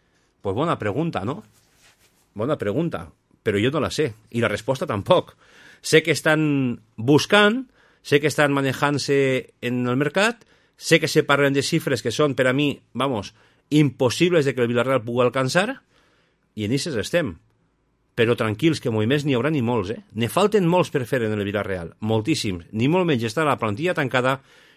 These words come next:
ni molt menys, jo quasi, quasi auguraria que d'ací a un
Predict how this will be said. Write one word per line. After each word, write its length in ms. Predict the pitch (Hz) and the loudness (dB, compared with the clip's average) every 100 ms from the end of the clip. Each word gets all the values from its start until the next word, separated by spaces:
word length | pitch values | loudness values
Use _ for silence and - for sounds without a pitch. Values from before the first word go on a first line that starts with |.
| _ | _
ni 160 | 107 120 | -2 0
molt 240 | 131 151 139 | 2 2 2
menys, 380 | 135 110 104 - | 0 -2 -6 -12
jo 300 | 107 98 151 | -14 -2 0
quasi, 240 | 156 135 135 | 0 -2 0
quasi 320 | 131 101 107 | -2 0 0
auguraria 600 | 98 104 101 113 185 220 - _ _ _ | 2 0 0 0 -2 -6 -12 _ _ _
que 80 | 113 | -2
d'ací 380 | 113 107 139 147 | -2 -2 0 2
a 80 | 139 139 | 2 2
un 240 | 139 131 | 0 0